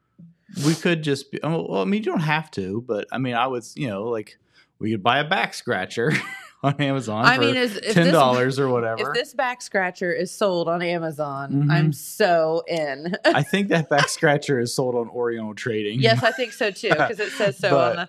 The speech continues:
Speaker 2: thing.
Speaker 1: yeah. Um, so you
Speaker 2: So
Speaker 1: can get,
Speaker 2: funny.
Speaker 1: uh, five hundred of those for a nickel. <laughs>
Speaker 2: Exactly.
Speaker 1: Um, but yeah, so you would, we would, you know, we could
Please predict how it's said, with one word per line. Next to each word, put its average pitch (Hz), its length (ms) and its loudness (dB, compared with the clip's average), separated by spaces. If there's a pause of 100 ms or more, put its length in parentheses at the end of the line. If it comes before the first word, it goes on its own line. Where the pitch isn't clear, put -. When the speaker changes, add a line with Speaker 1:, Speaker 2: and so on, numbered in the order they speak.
Speaker 2:
thing. 160 180 -10
Speaker 1:
yeah. 95 200 -6 (340)
Um, 107 480 0 (260)
so - 120 -2
you 139 80 2
Speaker 2:
So 135 100 4
Speaker 1:
can - 40 4
get, 151 240 2
Speaker 2:
funny. - 20 0 (560)
Speaker 1:
uh, - 40 -16
five 135 340 0
hundred 131 320 0
of 120 140 -2
those 123 260 2
for 139 140 0
a - 20 0
nickel. 117 440 -2
<laughs> - 60 -20 (400)
Speaker 2:
Exactly. 160 600 -2 (140)
Speaker 1:
Um, 131 300 6
but 185 120 2
yeah, 277 200 2
so - 160 -4
you 151 280 2
would, 147 300 -2
we 165 140 -4
would, 170 200 -4
you 123 140 -2
know, 113 120 -2
we 135 120 -4
could 151 340 -2